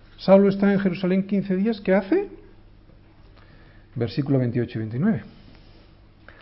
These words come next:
"Y estaba con ellos en Jerusalén, y entraba y salía, y hablaba denodadamente en el nombre del Señor, y disputaba con los griegos, pero estos procuraban matarle".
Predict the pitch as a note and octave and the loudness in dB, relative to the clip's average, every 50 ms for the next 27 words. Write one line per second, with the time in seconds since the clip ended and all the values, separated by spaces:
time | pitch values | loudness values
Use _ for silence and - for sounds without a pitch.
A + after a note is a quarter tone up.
0 | - - - - - D3 C3+ - - F3 E3+ E3 D#3+ E3 D#3+ C#3+ C#3 C#3 C#3 C#3 | -20 -20 -20 -12 -6 -4 -4 0 4 6 6 6 6 4 4 4 4 4 4 4
1 | C#3+ C3+ C3+ D3 C3 B2 - - B2 C#3+ F3 F#3+ G#3+ - D#3+ B2 G#2+ C3+ C#3 C#3+ | 2 0 0 0 0 -2 0 0 2 4 4 2 2 0 -4 -4 -2 -2 0 0
2 | C#3+ C3+ - C#3 C#3 F3 F#3 E3 E3 F#3 G#3+ - - - - - - - - - | 0 0 0 4 6 6 6 6 6 4 0 -4 -8 -18 -20 -20 -20 -20 -20 -20
3 | - - - - C#3 B2+ C#3 C3 B2+ C3 E3 F#3 G#3 G#3 A#3+ C4 D4 D#4+ E4 D#4+ | -20 -20 -8 -2 2 4 6 6 6 8 10 10 12 12 10 6 6 4 -2 -6
4 | - - - - C#3 A#2+ C3 C3 C3 C3 B2 B2 F3+ F#3+ G3 F#3+ F3 F3+ G3 G3 | -10 -16 -14 -12 -6 -2 -2 0 0 0 2 4 4 4 4 4 4 4 4 2
5 | E3+ - - A#2+ B2+ D3+ E3 D#3+ - - D3+ A#2+ A#2+ A#2+ B2 B2+ C3 B2+ B2 A#2+ | 2 0 0 -2 -2 -2 -4 -8 -10 -6 -4 -2 -2 0 0 0 0 0 0 0
6 | A#2 - - C3+ D3+ F3 F3 F3 F3 E3+ C3+ B2+ - - - D3 D#3+ F#3 F#3 F#3 | -2 -2 -2 0 2 2 2 2 0 0 -2 -2 -4 -4 -4 2 4 6 4 4
7 | F#3 F3+ D#3 C#3+ C3 B2+ D3 D3+ C#3 B2 A#2+ A#2+ - - - A2 A2+ C3+ C3+ C#3 | 2 2 -2 -2 -2 0 2 2 2 2 0 -2 -6 -10 -8 -6 -6 -6 -6 -8
8 | - D#3 - - - - - G#2 G2+ G2+ G2+ G2 F#2+ F#2+ G2+ - - F#3+ F#3+ - | -12 -18 -16 -14 -14 -12 -10 -8 -8 -8 -8 -8 -8 -10 -12 -8 -10 -10 -10 -10
9 | - | -16